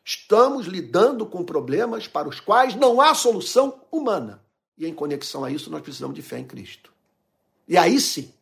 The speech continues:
quando movidos por essa, por esse, por essa percepção de que os sofrimentos humanos são de tal natureza,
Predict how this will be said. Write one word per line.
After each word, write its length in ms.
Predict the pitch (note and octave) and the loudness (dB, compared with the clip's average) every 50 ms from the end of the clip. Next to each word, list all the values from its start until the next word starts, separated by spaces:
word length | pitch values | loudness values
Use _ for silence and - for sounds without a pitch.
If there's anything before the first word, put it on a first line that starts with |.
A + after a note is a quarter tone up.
| _ _ _ _ _ _ _ | _ _ _ _ _ _ _
quando 720 | C#3+ D#3 G3 A3+ C4 C4 A#3+ A3 C4+ C4+ D#4 D#4+ - - _ _ | -6 -2 0 0 0 0 -2 -2 -2 -2 -2 -4 -6 -12 _ _
movidos 640 | D3+ D#3+ G#3+ G#3+ - - D3+ D3+ C3+ B2 A#2 - - | 0 2 2 2 2 0 -2 -4 -4 -4 -8 -14 -14
por 260 | - - C3 B2 C3+ | -14 -12 -10 -4 -2
essa, 540 | C#3+ E3 E3+ D#3+ - - - D3+ - - - _ _ _ _ _ _ _ _ _ _ _ _ _ _ _ _ _ | -2 -2 -2 -4 -6 -4 -4 -4 -6 -6 -12 _ _ _ _ _ _ _ _ _ _ _ _ _ _ _ _ _
por 140 | - D3 C#3+ | -6 -2 -2
esse, 640 | E3 F3+ F3+ - - - - E3+ F3 D#3 - - - _ _ _ _ _ _ _ _ _ _ _ | -2 -2 -2 -4 -6 -8 -8 -6 -6 -6 -6 -8 -12 _ _ _ _ _ _ _ _ _ _ _
por 120 | - D3+ A3+ | -2 2 2
essa 200 | B3 - B3+ - | 4 4 2 0
percepção 1160 | - - - F4 E4 - - - - - C#4 - - - - - - - B2 A2+ G#2+ G2 - _ _ _ _ _ _ _ _ _ _ _ _ _ _ _ | 0 0 4 4 4 4 2 -2 -4 -4 -4 -6 -6 -10 -10 -8 -8 -8 -8 -10 -12 -16 -20 _ _ _ _ _ _ _ _ _ _ _ _ _ _ _
de 100 | - - | -20 -20
que 320 | - - - E3+ F#3+ E3+ - | -20 -16 -12 -10 -10 -8 -8
os 180 | F3+ D3+ - | -8 -10 -8
sofrimentos 640 | - F#3 F3 - E3 D#3+ D3+ D#3+ F#3+ G3+ F#3+ F#3+ D3+ G3 | -8 -8 -8 -8 -8 -8 -6 -6 -6 -6 -6 -8 -10 -10
humanos 380 | F3+ D3 C3+ B2+ B2+ A#2+ - | -8 -8 -6 -8 -8 -10 -10
são 160 | - F3 F3+ | -10 -10 -8
de 120 | E3+ D#3+ D#3+ | -6 -8 -8
tal 640 | D#3+ - - _ _ - D4 D4+ D#4+ D#4 C#4 A3+ F3+ | -8 -12 -18 _ _ 4 4 4 4 2 0 -2 -2
natureza, 800 | E3 C#3+ - - C3 C3+ B2+ C#3 D#3 - - G#2+ F#2+ - _ | -4 -6 -6 -8 -10 -10 -8 -8 -6 -8 -8 -10 -14 -18 _